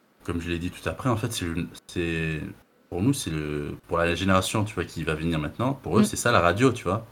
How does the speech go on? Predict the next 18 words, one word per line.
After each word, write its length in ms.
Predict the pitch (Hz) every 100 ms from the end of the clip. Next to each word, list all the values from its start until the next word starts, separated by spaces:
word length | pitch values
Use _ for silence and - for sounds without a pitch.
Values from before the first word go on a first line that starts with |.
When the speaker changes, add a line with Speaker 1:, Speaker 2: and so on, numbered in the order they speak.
| -
Speaker 2:
Ouais. 120 | 208 123
Speaker 1:
les 100 | 80
podcasts. 500 | 82 - 90 - - _ _ _
C'est-à-dire 200 | - 104
que 120 | 107 101
la 100 | 95
radio, 240 | 104 113
on 80 | 104
le 100 | 92
sait 200 | - 120
maintenant, 340 | 101 92 117
ça 140 | 104 80
devient 220 | 85 82
de 40 |
moins 220 | 82 85 85
en 80 |
moins 200 | 85 87
écout-, 180 | 82 -